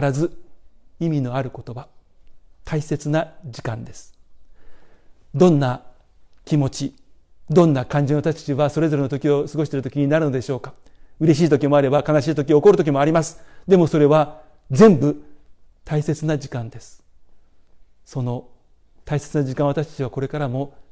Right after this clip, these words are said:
過ごしていきましょう。時間も全部大切。遠い場所も全部大切なお友達。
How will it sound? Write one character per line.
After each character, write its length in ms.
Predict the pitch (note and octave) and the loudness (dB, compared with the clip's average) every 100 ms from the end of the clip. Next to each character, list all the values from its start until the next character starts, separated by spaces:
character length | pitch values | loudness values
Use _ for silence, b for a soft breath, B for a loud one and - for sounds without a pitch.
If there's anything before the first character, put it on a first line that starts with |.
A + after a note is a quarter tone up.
| - | -6
過 80 | D3 | -4
ご 80 | C#3 | -2
し 60 | |
て 80 | A#2+ | -6
い 40 | A2+ | -14
き 80 | |
ま 80 | A#2 | -14
し 100 | - | -16
ょ 120 | A2 - - - - | -20 -20 -20 -20 -20
う。 40 | b b b b b b b b b - | b b b b b b b b b -12
時 180 | B2 D3+ | -4 2
間 280 | F3 D#3 D3+ | 4 6 6
も 360 | D#3+ - - - | 2 0 -14 -14
全 360 | B2 C3+ D#3 C#3 | -4 2 2 2
部 120 | E3 | -4
大 260 | - A#2+ G#2+ | -4 -8 -8
切。 340 | A2+ - - - - - - - - - - - - - - | -12 -14 -18 -18 -20 -20 -20 -20 -20 -20 -20 -20 -20 -20 0
遠 300 | A#3+ A#3+ B3 | 6 8 8
い 100 | A#3 | 6
場 140 | G#3+ | 4
所 140 | G3+ G#3+ | 4 4
も 460 | A3 - - - - - - | 4 4 -4 -16 -20 -14 2
全 320 | D#3+ G3+ D#3 | 6 6 6
部 120 | C3+ | 0
大 220 | C#3 C#3+ | 0 -4
切 260 | C#3 D3 C#3 | -2 -6 -2
な 280 | D3 E3 - | -2 -2 -6
お 80 | C3+ | -8
友 200 | B2+ B2 | -8 -8
達。 280 | A2+ - | -12 -14